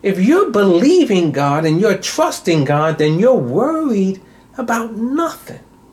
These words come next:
Because that belief and trust settles you, right? "Be anxious for nothing, but by prayer and supplication with thanksgiving, make your request known unto God." And then what? "And the peace of God."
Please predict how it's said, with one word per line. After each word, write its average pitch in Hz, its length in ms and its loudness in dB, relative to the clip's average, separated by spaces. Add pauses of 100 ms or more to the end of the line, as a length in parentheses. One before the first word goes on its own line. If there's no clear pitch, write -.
(1600)
Because 165 380 0
that 160 220 0
belief 175 440 0
and 139 180 0
trust 285 540 -4 (200)
settles 196 840 -6
you, 95 280 -12 (760)
right? 185 380 -2 (640)
"Be 143 160 2
anxious 233 340 2
for 190 100 2
nothing, 208 340 2
but 147 180 0
by 135 160 2
prayer 220 280 0
and 202 80 0
supplication 202 600 0
with 202 220 0
thanksgiving, 202 680 2
make 247 280 2
your 202 200 2
request 196 520 0 (380)
known 160 400 2
unto 147 320 0
God." 101 420 -4
And 190 160 0
then 233 240 2
what? 98 300 -2 (520)
"And 220 420 2
the 254 240 4
peace - 480 -2
of 127 200 2
God." 107 300 -6